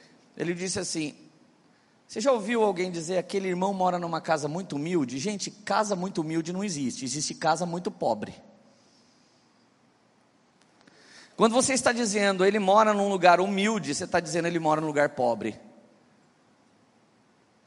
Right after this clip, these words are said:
E isso vem do romanismo, é nossa herança católica. Espiritualidade tem a ver com pobreza. Então,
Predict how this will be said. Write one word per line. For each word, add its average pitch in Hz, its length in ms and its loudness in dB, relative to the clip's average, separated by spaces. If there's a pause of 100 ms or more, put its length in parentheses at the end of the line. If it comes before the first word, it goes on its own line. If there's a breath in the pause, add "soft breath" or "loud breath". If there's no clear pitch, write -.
(240 loud breath)
E 220 200 2
isso 262 240 0
vem 208 240 2
do 226 80 0
romanismo, 226 720 2
é 156 80 2
nossa 165 280 0
herança 175 380 -2
católica. 165 680 2
Espiritualidade 170 960 2
tem 185 140 -2
a 185 80 0
ver 175 140 -4
com 190 120 -6
pobreza. 165 480 2
Então, 185 600 4